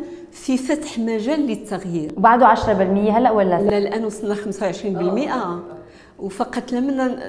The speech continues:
Speaker 1: يعني ما بقيناش واقفين عند البرلمان. ففي ألفين وسبعة عملنا نفس ال-، ال-، الآلية اللي هي الكوتا، آه، حققناها كذلك على المستوى المحلي، وهنا كذلك مهم جدًا لأنه لابد،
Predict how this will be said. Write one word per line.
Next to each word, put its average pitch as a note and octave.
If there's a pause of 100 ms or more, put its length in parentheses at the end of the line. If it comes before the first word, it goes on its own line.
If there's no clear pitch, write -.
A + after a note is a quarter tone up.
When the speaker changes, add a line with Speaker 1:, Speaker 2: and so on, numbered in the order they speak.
(220)
Speaker 1:
يعني G#3
ما A3
بقيناش C#4+
واقفين A#3+
عند F#3+
البرلمان. F3+ (280)
ففي -
ألفين A#3+
وسبعة G#3 (340)
عملنا G#3
نفس C#4+
ال-، G3
ال-، G3
الآلية F#3+
اللي F#3
هي F3+
الكوتا، A3 (500)
آه، F#3
حققناها -
كذلك A3
على F#3+
المستوى G3+
المحلي، E3 (100)
وهنا F3+
كذلك G3+ (240)
مهم G3
جدًا F3
لأنه F3
لابد، G3+